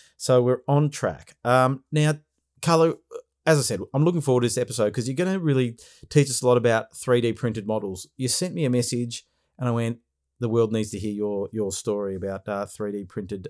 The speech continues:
um, R C models." So we, before we get into that though, just to add a bit of context about your aero modeling, where did your journey in aero modeling begin?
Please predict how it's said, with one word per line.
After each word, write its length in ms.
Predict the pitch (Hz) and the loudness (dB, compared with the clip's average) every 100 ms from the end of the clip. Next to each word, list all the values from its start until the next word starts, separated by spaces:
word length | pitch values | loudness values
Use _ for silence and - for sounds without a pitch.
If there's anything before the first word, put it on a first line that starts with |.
| - | -12
um, 360 | 104 98 95 - | -10 -8 -10 -10
R 160 | 113 98 | -6 -6
C 140 | 107 | -6
models." 280 | 104 110 98 | -4 -6 -6
So 100 | 147 | -8
we, 40 | |
before 340 | 156 147 - 196 | -8 -10 -6 -4
we 100 | 226 | 0
get 120 | 151 | 0
into 140 | 131 | 0
that 180 | 131 120 | 0 0
though, 360 | 95 67 90 156 _ _ _ _ _ _ _ | -2 -6 -6 -8 _ _ _ _ _ _ _
just 160 | - 190 | -10 -6
to 100 | - | 0
add 100 | 175 | 0
a 40 | |
bit 140 | 160 147 | 2 0
of 100 | 123 | -2
context 580 | - 120 113 110 - 120 | 0 0 0 -4 -4 -8
about 420 | 107 113 110 127 | -2 0 0 0
your 200 | 110 98 | -2 0
aero 220 | 110 104 | 0 0
modeling, 440 | 110 131 123 120 | 2 0 0 -2
where 180 | 127 170 | 0 0
did 180 | 180 113 | 0 0
your 180 | 117 123 | 0 0
journey 380 | 123 120 113 107 | 0 -2 -2 -4
in 60 | |
aero 200 | 110 107 | -4 -4
modeling 360 | 104 107 104 98 | -4 -6 -8 -10
begin? 420 | 95 104 117 | -10 -10 -10